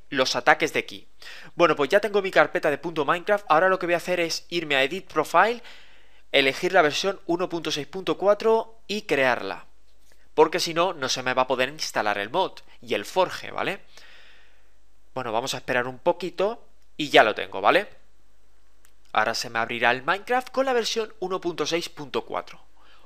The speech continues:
¡Ole! ¡Ole! Bueno, pues ahora vamos a cerrar esto. Y ahora vamos a instalar el Minecraft Forge. Le cliqueamos doble clic y le damos a instalar como cliente, ¿vale? Aceptamos.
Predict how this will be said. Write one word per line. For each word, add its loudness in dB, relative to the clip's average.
¡Ole! 12
¡Ole! 10
Bueno, 6
pues 0
ahora 6
vamos 4
a -4
cerrar 2
esto. -6
Y 4
ahora 10
vamos 4
a -6
instalar 6
el 4
Minecraft -2
Forge. -2
Le -12
cliqueamos 2
doble 0
clic -2
y 2
le 6
damos 4
a 0
instalar 4
como -2
cliente, -6
¿vale? 0
Aceptamos. -2